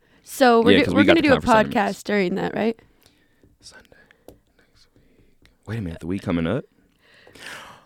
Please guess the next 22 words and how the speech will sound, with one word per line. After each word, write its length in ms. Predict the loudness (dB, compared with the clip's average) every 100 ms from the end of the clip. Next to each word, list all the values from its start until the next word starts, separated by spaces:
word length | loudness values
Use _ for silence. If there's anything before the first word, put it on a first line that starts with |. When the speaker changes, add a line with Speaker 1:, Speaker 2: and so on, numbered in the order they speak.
| _ -20 -10
Speaker 2:
You 80 | -8
know 140 | -6
what's 200 | -8 -8
funny? 420 | -6 -4 -4 -6 -14 -20 -20 _ _ _ _ -4
I 80 | -4
don't 280 | 0 -2
have 180 | -2 -4
production 440 | -2 -4 -4 -6 -10
day. 140 | -10 -16 _ _ _ _
Speaker 1:
You 140 | -10 -4
don't? 480 | 0 0 -2 -12 -20 _ _ _ -12
Oh, 80 | -10
yeah. 280 | -8 -10 -12 _ _
We 100 | -12
have 200 | -12 -12
to. 220 | -14 -16 -8
Speaker 2:
You 160 | -6
don't 400 | -4 -6 -6 -4
say. 600 | -6 -10 -10 -10 -12 -14 -16 -20 _ _ -20 -20 -20 -20 _
You 140 | -8 -4
know 140 | -4
what? 280 | -6 -8 -10